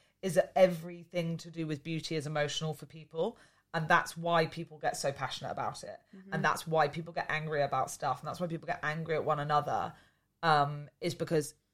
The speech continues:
Speaker 1: it's such an emotional thing, whether it be our skin, whether it be our makeup, whether it be our fragrance, or, you know, a moment of self-care. Beauty is the way that we present ourselves, and it's what we do to make ourselves feel good.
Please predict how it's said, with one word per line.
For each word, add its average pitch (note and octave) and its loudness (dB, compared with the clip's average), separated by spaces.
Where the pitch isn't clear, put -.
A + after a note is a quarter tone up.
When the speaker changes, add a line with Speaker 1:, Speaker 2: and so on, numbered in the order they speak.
Speaker 1:
it's F3+ 0
such - 4
an E3 2
emotional D#3 4
thing, D#3 2
whether C3+ 2
it C3+ 0
be D#3+ 4
our C#3 4
skin, C#3+ 2
whether C#3 0
it C#3 2
be D#3 4
our C#3+ 4
makeup, D#3+ 2
whether F3+ 6
it F3+ 2
be F3 6
our D#3+ 10
fragrance, E3+ 4
or, D#3+ 4
you F#3 -10
know, E3 4
a E3+ 4
moment F3 6
of D3 2
self-care. D#3+ 4
Beauty F3+ -4
is D#3+ -2
the E3+ -8
way D#3 0
that D3+ 0
we D#3 -6
present D3 -2
ourselves, C#3+ 0
and C#3 -6
it's - -16
what E3+ -16
we E3+ -14
do D3+ -6
to - -10
make D3+ -4
ourselves C#3+ -2
feel F#3+ 4
good. C#3+ -4